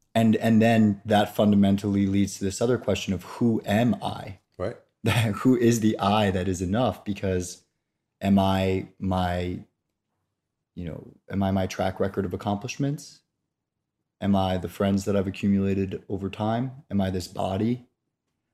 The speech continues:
Speaker 1: Am I my thoughts? Right? And, and I, I feel, I feel that I'm so much more than that. I feel that we are all so much more than that. And that, as you said, if,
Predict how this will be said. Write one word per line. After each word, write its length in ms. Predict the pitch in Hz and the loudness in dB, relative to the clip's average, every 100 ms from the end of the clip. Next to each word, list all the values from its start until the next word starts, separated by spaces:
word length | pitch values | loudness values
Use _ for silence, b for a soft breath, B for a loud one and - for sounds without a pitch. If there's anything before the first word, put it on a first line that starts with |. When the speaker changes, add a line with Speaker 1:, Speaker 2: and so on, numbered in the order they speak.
| _ _ | _ _
Speaker 1:
Am 140 | 101 98 | -2 0
I 280 | 95 92 | 0 0
my 200 | 92 95 | -2 -4
thoughts? 580 | 95 101 107 - - - _ _ _ _ _ _ - | -2 0 -2 -4 -16 -20 _ _ _ _ _ _ -6
Right? 220 | 98 101 | -2 0
And, 240 | 101 98 101 | 2 0 -2
and 500 | - 101 98 95 82 - - _ _ _ - | -2 0 2 0 -4 -16 -20 _ _ _ -6
I, 120 | 98 - - | -4 -6 -6
I 100 | 101 | -6
feel, 1000 | - _ 143 156 123 98 95 98 117 - _ _ _ | -6 _ 0 4 6 6 4 -2 -10 -20 _ _ _
I 100 | 98 92 - _ | -12 -10 -14 _
feel 480 | - 135 120 98 104 95 | -2 2 2 2 -2 -4
that 260 | 101 - | -4 -4
I'm 200 | 101 95 | -2 -2
so 180 | 95 110 | -2 -2
much 220 | 101 95 | -2 -2
more 180 | 98 98 | -4 -4
than 140 | 95 101 | -4 -6
that. 120 | 95 | -6
I 100 | 95 | -6
feel 180 | - 104 | -2 0
that 180 | 98 | 0
we 260 | 98 104 104 | 0 2 2
are 160 | 98 98 | 2 -2
all 200 | 101 98 | -6 -6
so 160 | - | -4
much 200 | 95 92 | -6 -6
more 140 | 98 98 | -4 -2
than 140 | 95 | -2
that. 180 | 95 98 | -2 0
And 100 | 98 | 0
that, 300 | 98 95 _ _ _ _ _ _ - | 0 -4 _ _ _ _ _ _ -2
as 220 | 107 107 | 0 2
you 80 | 104 | 0
said, 540 | - 113 110 98 - | 0 2 4 2 -2
if, 240 | 117 113 | -6 -6